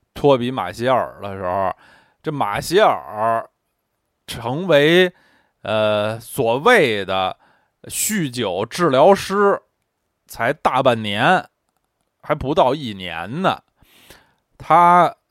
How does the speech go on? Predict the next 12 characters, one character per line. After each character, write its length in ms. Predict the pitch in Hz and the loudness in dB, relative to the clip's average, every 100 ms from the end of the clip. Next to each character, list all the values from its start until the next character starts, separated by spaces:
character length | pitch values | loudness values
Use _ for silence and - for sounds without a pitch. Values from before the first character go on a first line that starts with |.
| _ | _
一 160 | 170 175 | -6 2
九 100 | 196 | 2
五 160 | 131 | 2
一 140 | 120 175 | -4 -4
年 240 | 143 170 | -4 -2
年 180 | 160 180 | -4 -4
底 200 | 120 101 | -6 -6
出 340 | - - 220 | -8 -4 -2
狱 260 | 202 156 107 | 0 -2 -4
之 220 | - 185 | 0 0
后 300 | 175 160 107 | 4 4 4
啊， 300 | 87 82 | 2 -4